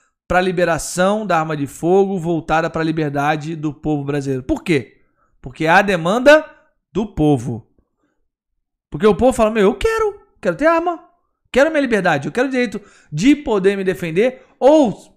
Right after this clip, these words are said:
praticar como hobby de tiro, eu quero, eu quero ter minha liberdade."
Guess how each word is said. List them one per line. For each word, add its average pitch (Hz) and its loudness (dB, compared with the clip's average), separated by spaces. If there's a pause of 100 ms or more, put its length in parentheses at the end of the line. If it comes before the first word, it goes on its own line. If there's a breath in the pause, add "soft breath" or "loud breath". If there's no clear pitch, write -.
(280)
praticar 160 -6
como 143 -12
hobby 156 0
de 131 -10
tiro, 185 0
eu 226 -10
quero, 190 0 (320 soft breath)
eu 160 -8
quero 196 -2
ter 185 -2
minha 180 -4
liberdade." 135 -8